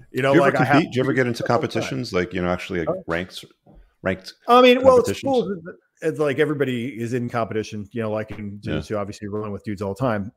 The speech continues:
Speaker 1: Um, I've never actually competed yet. I was going to, and then, you know, the whatever, you know, twenty twenty happened.
Speaker 2: Hmm.
Speaker 1: Uh, I had that, and it's, it's on my list of things to do. I think I would like it to, to do it probably before I build up next time,
Speaker 2: Hmm.
Speaker 1: 'cause I think you should. Yeah, as you,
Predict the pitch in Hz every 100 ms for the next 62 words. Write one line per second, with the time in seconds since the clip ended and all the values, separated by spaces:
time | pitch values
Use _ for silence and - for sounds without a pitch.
0 | - 123 120 113 151 160 185 202 175 131
1 | 139 - 143 151 160 135 127 151 170 -
2 | 147 143 123 120 117 107 110 104 107 110
3 | 107 104 98 _ 104 95 104 110 107 _
4 | - 113 95 113 101 95 101 104 _ _
5 | _ _ _ 76 107 104 98 104 117 110
6 | 113 117 107 110 107 117 143 151 147 -
7 | - 220 254 233 180 151 156 143 113 -
8 | 139 - 110 123 123 131 117 110 107 104
9 | 120 _ 104 - _ 110 110 113 113 107
10 | 98 101 - 104 92 113 101 101 - _
11 | _ - 123 123 131 131 131 101 98 120
12 | - - - 101 113 127 _ _ _ -
13 | 127 131 135 147